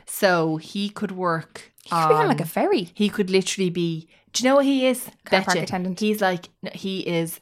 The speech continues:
Speaker 1: a, a waiter on Stena Line. I betcha.
Speaker 2: Oh my God.
Speaker 1: No, like, no shade to waiters on Stena Line, but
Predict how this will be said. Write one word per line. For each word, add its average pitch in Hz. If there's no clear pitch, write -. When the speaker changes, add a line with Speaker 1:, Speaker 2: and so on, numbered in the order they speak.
Speaker 1:
a, 156
a 156
waiter 151
on 147
Stena 160
Line. 151
I 185
betcha. 170
Speaker 2:
Oh -
my -
God. -
Speaker 1:
No, 226
like, 196
no 214
shade 214
to 175
waiters 170
on 151
Stena 180
Line, 147
but 151